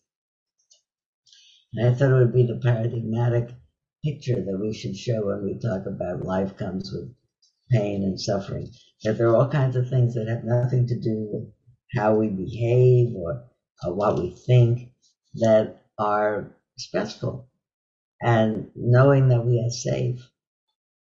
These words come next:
is fundamentally, we, we're truly sprung that way. Our neurons are sprung that way, to be on the lookout for uh-oh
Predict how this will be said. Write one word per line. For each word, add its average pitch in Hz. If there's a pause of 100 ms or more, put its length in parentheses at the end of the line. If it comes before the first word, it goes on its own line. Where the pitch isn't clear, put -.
(460)
is 110 (100)
fundamentally, 120 (140)
we, 107
we're 107
truly 113
sprung 156
that 110
way. 76
Our 95
neurons 120
are -
sprung 92
that 80
way, 82 (460)
to 104
be 101
on 101
the 98
lookout 101
for -
uh-oh 104